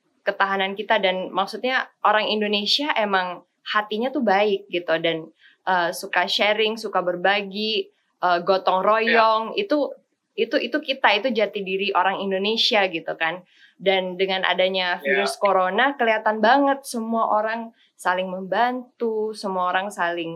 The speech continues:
Speaker 1: apa ya, berkolaborasi,
Speaker 2: Ya.
Speaker 1: eh, semua, hampir semua brand, hampir semua orang gitu. Dan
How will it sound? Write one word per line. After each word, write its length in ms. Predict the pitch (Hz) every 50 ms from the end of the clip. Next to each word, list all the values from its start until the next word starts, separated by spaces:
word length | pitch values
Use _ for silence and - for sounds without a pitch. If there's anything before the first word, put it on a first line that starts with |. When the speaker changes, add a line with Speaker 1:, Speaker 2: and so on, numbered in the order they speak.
| - - -
Speaker 1:
apa 320 | - 196 233 226 - 240
ya, 200 | 190 160 156 170 170 - _ _ _ _ _ - 175 185 190 190 190
berkolaborasi, 960 | 180 175 165 165 170 180 180 196 226 254 247 247 - - - 233 214 208 208 208
Speaker 2:
Ya. 160 | 208 - - - - - _ _ _ _ _ -
Speaker 1:
eh, 360 | 165 180 170 170 165 165 156 - - -
semua, 400 | - - 269 262 262 262 - 240
hampir 260 | 254 262 262 294 277 277
semua 360 | - 269 254 262 262 254 226
brand, 400 | 196 190 226 254 269 254 233 226
hampir 260 | 233 233 233 247 240
semua 360 | 233 240 226 233 233 247 - -
orang 460 | - 240 240 240 233 254 269 262 240 202
gitu. 220 | 185 - - 190
Dan 320 | 175 180 175 175 170 175